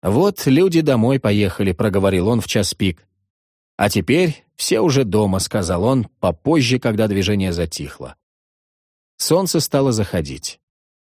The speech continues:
«Солнце заходит», — сказал Вейн Гублер. Он не знал,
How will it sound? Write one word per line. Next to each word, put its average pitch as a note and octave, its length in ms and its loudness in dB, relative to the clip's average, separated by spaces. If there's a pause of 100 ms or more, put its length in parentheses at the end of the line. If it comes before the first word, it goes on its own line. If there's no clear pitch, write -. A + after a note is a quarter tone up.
(180)
«Солнце F#3 500 0
заходит», — G#2 640 -2 (260)
сказал G#2+ 540 0
Вейн F#2+ 380 0
Гублер. E2 400 -4 (600)
Он C#3+ 240 2
не C#3+ 120 4
знал, B2+ 480 0